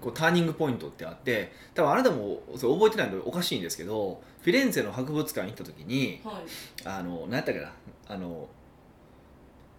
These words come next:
Speaker 1: 遠近法の話あった、覚えてません？この絵から初めて遠近法っていうのが生まれたんですみたいな話と覚えてないんで意味がないんですけど、
Speaker 2: はい。
Speaker 1: とか、なんかそういうこうきっかけによって、そのきっかけからこう絵って変わっていくんですよ。だからそのきっかけになった絵っていうのは結構価値があるものとされることが多いんですよね。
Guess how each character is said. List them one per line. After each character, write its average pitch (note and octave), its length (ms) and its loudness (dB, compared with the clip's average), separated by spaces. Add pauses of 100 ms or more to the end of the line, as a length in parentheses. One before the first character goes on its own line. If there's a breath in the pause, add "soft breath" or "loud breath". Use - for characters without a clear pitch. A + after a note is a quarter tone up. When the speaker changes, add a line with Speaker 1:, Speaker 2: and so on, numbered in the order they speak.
(220)
Speaker 1:
遠 A#3+ 200 6
近 A#3+ 240 6
法 G2+ 160 -2
の - 80 -10
話 E2 260 -10
あ - 40 -12
っ - 100 -16
た、 F#2 80 -4
覚 A2+ 160 0
え A#2 40 0
て A2+ 60 -6
ま G#2 80 -6
せ A2 140 -6
ん？ D#3 60 -8 (680)
こ A3 120 4
の A#3 100 6
絵 D#3 80 6
か D3+ 80 6
ら C3+ 100 6
初 D3 200 2
め D3+ 80 2
て C3 120 4
遠 D3 120 2
近 D3 200 0
法 A2 140 -2
っ F2+ 60 -8
て G#2 100 -10
い - 20 -4
う F#2+ 40 -4
の F#2+ 40 -4
が A2 40 -4
生 B2 60 0
ま B2 40 2
れ A#2 80 0
た F2+ 100 -6
ん D#2+ 60 -10
で E2+ 80 -8
す E2+ 100 -8
み E2+ 80 -8
た D#2 60 -14
い D2+ 40 -14
な E2 60 -16
話 D2 160 -16
と - 80 -20 (540)
覚 C3+ 260 2
え C3+ 40 0
て C#3+ 60 0
な G#2+ 120 -4
い E2+ 40 -8
ん E2+ 60 -10
で A2 60 -8
意 A#2+ 60 -8
味 A2+ 80 -8
が F#2+ 80 -6
な F2+ 80 -8
い F2+ 40 -10
ん F2+ 40 -10
で F2 60 -14
す - 80 -16
け A2 60 -8
ど、 C#3+ 80 4
Speaker 2:
は D3 60 4
い。 F#3 160 -6 (160)
Speaker 1:
と C3+ 80 -2
か、 G#3+ 420 4
な F#3+ 80 0
ん - 20 0
か F#3 60 -2
そ A3+ 100 10
う - 20 10
い A3+ 40 8
う A3 80 0
こ A3+ 100 2
う A3 60 0
き G#3+ 120 -6
っ - 20 -12
か G#3+ 100 -6
け D4 80 0
に D4+ 60 0
よ B3 80 2
っ F#3+ 40 -4
て、 C#3+ 420 2
そ G#3 80 -6
の G3 60 -2
き - 100 -10
っ - 20 -16
か A3 120 0
け G#3+ 40 -2
か A#3+ 80 4
ら G3 80 6
こ C#3+ 120 4
う A#2+ 60 4
絵 B2+ 100 4
っ D3 40 0
て C3 80 -4
変 C#3+ 140 2
わ C#3 100 4
っ - 60 -8
て C3+ 60 -2
い B2+ 60 -2
く C3 120 -8
ん A2 60 -6
で F#2+ 60 -6
す - 100 -8
よ。 D#2+ 60 -10
だ B2 40 -8
か E3 60 0
ら F3+ 40 0
そ A3+ 100 0
の G#3 60 2
き G#3 120 -6
っ G3 40 -6
か A#3 100 0
け C4+ 100 0
に D4 40 0
な A3 100 2
っ C3 60 -4
た - 60 0
絵 B2+ 100 2
っ - 20 0
て C3 40 -8
い - 20 -8
う - 40 -6
の G#2+ 60 -2
は F#2+ 60 -6
結 A#2 120 -8
構 - 60 -12
価 E3 60 -2
値 C3 140 -4
が G2+ 80 0
あ F#2+ 40 -2
る G2+ 60 -6
も G#2+ 120 -6
の F#2+ 40 -8
と - 80 -10
さ C3+ 80 -2
れ B2 60 -4
る A#2+ 60 -4
こ A#2+ 60 -10
と F#2+ 80 -8
が - 120 -12
多 C#3+ 200 4
い F#2 80 -4
ん C#2+ 80 -12
で - 80 -12
す - 100 -12
よ B2 100 -6
ね。 A#3 100 -8